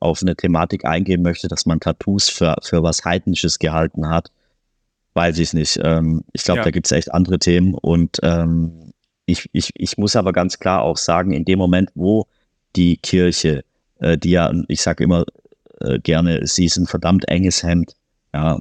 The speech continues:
Speaker 1: und, ähm, dass die da zwei Knöpfe oben aufmacht und sagt, wir holen Tätowierer in die Kirche, ähm,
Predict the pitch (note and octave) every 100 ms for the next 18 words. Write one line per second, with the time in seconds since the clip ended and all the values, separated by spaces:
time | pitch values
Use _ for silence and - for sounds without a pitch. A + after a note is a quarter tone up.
0 | - - E2 D#2+ - D#2 D#2+ E2 - E2+
1 | - F#2 F2 F#2 - E2+ G2 F#2 - -
2 | D#2+ A#1+ E2+ - D2+ C#2 - _ _ _
3 | - E2 D#2+ F2 - - - D#2+ F2+ F2
4 | F2 D#2 C#2+ F#2 E2 D2 - - C#2+ -
5 | - _ _ _ _ - E2 E2 E2 D#2+